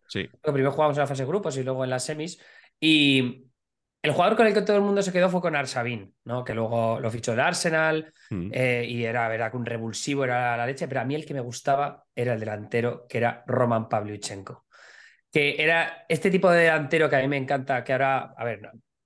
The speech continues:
Speaker 2: eh, com-, no, no, cuidado con las comparaciones, ya lo sé, pero es ese rollo así delantero de mover la espalda, ¿no? Con los defensas, los está moviendo pa' así, pa' allá,
Speaker 1: Sí.
Speaker 2: tiene como mucha altura,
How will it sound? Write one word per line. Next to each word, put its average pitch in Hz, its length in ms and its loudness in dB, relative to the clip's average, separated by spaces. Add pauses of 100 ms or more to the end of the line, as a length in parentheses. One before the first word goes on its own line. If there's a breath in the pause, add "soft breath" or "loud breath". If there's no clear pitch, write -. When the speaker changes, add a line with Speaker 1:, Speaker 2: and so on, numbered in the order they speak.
(120)
Speaker 2:
eh, 127 440 -10
com-, - 360 -2
no, 127 220 0
no, 127 220 -4
cuidado 135 260 4
con 143 100 2
las 143 100 0
comparaciones, 135 540 0
ya 123 100 -2
lo 117 80 -2
sé, 147 300 -2 (300 loud breath)
pero 127 100 0
es 120 100 -2
ese 151 240 0
rollo 143 260 2
así 143 240 -2
delantero 131 680 0 (800 loud breath)
de 143 120 -10
mover 139 280 -2
la 139 80 -4
espalda, 135 540 -4
¿no? 139 220 -4
Con 135 120 -8
los 123 120 -8
defensas, 131 420 -6
los 123 100 -4
está 123 180 -4
moviendo 131 300 2
pa' 123 80 -4
así, 135 200 -6
pa' 123 100 -2
allá, 127 160 2
Speaker 1:
Sí. 127 60 0
Speaker 2:
tiene 127 160 -2
como 127 180 0
mucha 123 260 -6
altura, 143 600 0